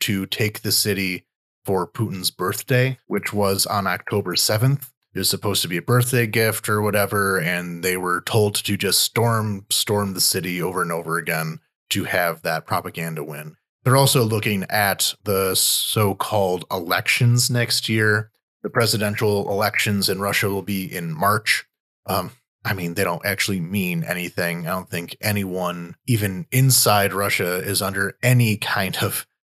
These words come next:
uh, delusion that these are real democratic, uh, competitive elections, but they have always served a very important propaganda purpose within Russia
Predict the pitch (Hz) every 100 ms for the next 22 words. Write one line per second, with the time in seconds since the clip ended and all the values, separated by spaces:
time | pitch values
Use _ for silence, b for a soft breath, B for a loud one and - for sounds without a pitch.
0 | _ 104 95 107 95 104 98 98 92 95
1 | 98 98 98 87 85 101 98 95 - 110
2 | 95 - 101 95 87 - - _ 82 78
3 | 85 - 92 - 101 85 82 82 120 -
4 | 92 85 - - 110 95 - - 117 104
5 | - 110 110 - 107 101 95 - 101 95
6 | 92 98 95 87 87 95 82 87 - 90
7 | 92 90 85 82 92 87 87 - - _
8 | - 107 107 98 87 87 - 85 78